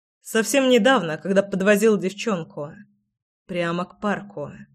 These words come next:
Наверное, это какой-то рок, или меня специально кто-то по голове шандарахнул с такой силой, что ноги сами сюда принесли.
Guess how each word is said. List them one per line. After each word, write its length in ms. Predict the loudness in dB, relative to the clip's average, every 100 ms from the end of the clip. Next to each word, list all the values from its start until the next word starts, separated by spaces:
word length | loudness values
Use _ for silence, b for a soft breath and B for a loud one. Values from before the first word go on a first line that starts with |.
| _ _ _ _ _ _ _ -2
Наверное, 480 | 4 6 6 4 4
это 120 | 2
какой-то 480 | 0 2 2 0 -2
рок, 360 | 0 -2 -2
или 160 | 0 4
меня 260 | 6 6
специально 840 | 2 -4 -10 -6 0 4 4 4 0
кто-то 380 | -4 -8 -4 -2
по 160 | -2
голове 380 | 2 4 4 4
шандарахнул 760 | 2 2 4 6 4 4 0 0
с 80 | -2
такой 260 | 0 2
силой, 360 | 2 0 2 0
что 240 | 0 2
ноги 260 | 4 4 0
сами 380 | -2 0 2 0
сюда 260 | 0 0
принесли. 640 | 2 0 0 0 -2 -4